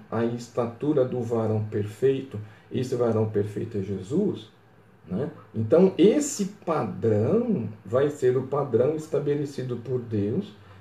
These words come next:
para que ele possa nos julgar. Então, todo juiz, quando ele vai fazer um julgamento, ele vai fazer o seguinte: vai buscar jurisprudência, vai buscar outros elementos, outras ferramentas, outros conceitos. Pra quê? Pra que ele possa, então,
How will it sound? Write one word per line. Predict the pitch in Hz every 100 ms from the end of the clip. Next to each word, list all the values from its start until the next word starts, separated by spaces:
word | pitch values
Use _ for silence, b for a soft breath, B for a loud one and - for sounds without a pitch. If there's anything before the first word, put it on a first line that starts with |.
| - -
para | 139
que | 151 123
ele | 135 131
possa | - 113 113 117
nos | 113 117 139
julgar. | 208 151 95 113
Então, | 113 151 - B B _
todo | - 415 - 165
juiz, | 131 110 160 151 127
quando | - 139
ele | 131
vai | 107 123
fazer | 120 110 113
um | 110 107
julgamento, | 110 101 98 135 156 -
ele | 117
vai | 113 123
fazer | 113 127
o |
seguinte: | 143 123 107 107
vai | 110
buscar | 113 107 113
jurisprudência, | 110 120 120 - 175 170 131 131 131 - 110 B B B
vai | 117
buscar | 117 107 - 110 101 - -
outros | 123 123 113 107
elementos, | 139 156 127 123 120 113 -
outras | 123 120 - -
ferramentas, | 117 135 131 117 117 110 104 - 131
outros | 131 117
conceitos. | - 123 113 - 110 107 107 107
Pra | - 180
quê? | 190 131 101 B B B
Pra | 117 120
que |
ele | 135 131
possa, | 127 131 -
então, | - 120 120 147